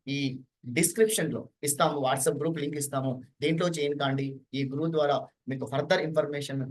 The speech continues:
ఖచ్చితంగా ప్రొవైడ్ చేస్తాము. మీరు అనుకున్నట్లు మేము ఖచ్చితంగా రీచ్ అవుతామని ఆశిస్తా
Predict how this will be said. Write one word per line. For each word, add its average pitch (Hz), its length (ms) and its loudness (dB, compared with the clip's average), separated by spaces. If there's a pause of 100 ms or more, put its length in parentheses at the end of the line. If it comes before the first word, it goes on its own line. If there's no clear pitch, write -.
ఖచ్చితంగా 131 440 0 (360)
ప్రొవైడ్ 143 300 6
చేస్తాము. 151 480 0 (100)
మీరు 143 140 2
అనుకున్నట్లు 170 680 0
మేము 147 240 0 (320)
ఖచ్చితంగా 143 420 0
రీచ్ 139 280 0
అవుతామని 135 460 0 (280)
ఆశిస్తా 127 360 -2